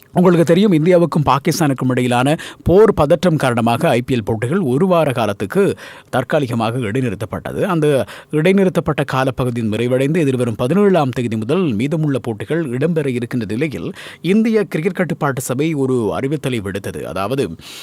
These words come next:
சில வெளிநாட்டு வீரர்கள் ஐ பி எல் போட்டிகளிலிருந்து விலகிச் சென்றிருப்பதன் காரணமாக, இந்த யுத்த நிலைமை காரணமாக வெளியேறியிருப்பதன் காரணமாக, ஐ பி எல் அணிகள் தங்களுக்கு தேவையான வெளிநாட்டு வீரர்களை இந்த காலகட்டத்தில் பெற்றுக்கொள்ள முடியும்,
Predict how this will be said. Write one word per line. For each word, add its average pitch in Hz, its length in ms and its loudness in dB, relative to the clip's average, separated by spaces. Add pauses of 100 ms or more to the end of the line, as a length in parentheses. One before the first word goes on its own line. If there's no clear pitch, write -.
(260)
சில 240 380 2
வெளிநாட்டு 190 540 2
வீரர்கள் 170 460 4
ஐ 160 220 2
பி 175 140 0
எல் 143 160 -2
போட்டிகளிலிருந்து 143 680 0
விலகிச் 156 400 0
சென்றிருப்பதன் 120 480 -4
காரணமாக, 101 480 -4
இந்த 107 140 -4
யுத்த 120 240 -4
நிலைமை 120 300 -2
காரணமாக 107 500 -2
வெளியேறியிருப்பதன் 117 720 -4
காரணமாக, 90 680 -4 (240)
ஐ 233 220 2
பி 233 120 0
எல் 190 100 2
அணிகள் 160 480 2
தங்களுக்கு 156 440 -2
தேவையான 196 680 2
வெளிநாட்டு 190 600 0
வீரர்களை 147 540 0 (260)
இந்த 147 260 0
காலகட்டத்தில் 127 1000 -2 (680)
பெற்றுக்கொள்ள 123 400 -4
முடியும், 104 420 -4